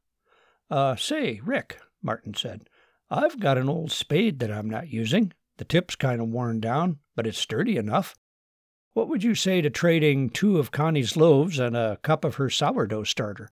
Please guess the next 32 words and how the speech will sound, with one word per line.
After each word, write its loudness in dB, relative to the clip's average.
Margaret -6
smiled -2
and 0
nodded 0
eagerly. -8
"Sounds -8
okay 0
to -2
me, 2
but -10
I'm 0
not 2
the -2
one 0
baking -2
the -2
bread. 0
I'll -6
see -4
what -4
Connie -2
says. -8
She'll 2
probably 6
say 6
yes, -2
since -2
it's -6
for -8
you -2
guys. -6
Well, 0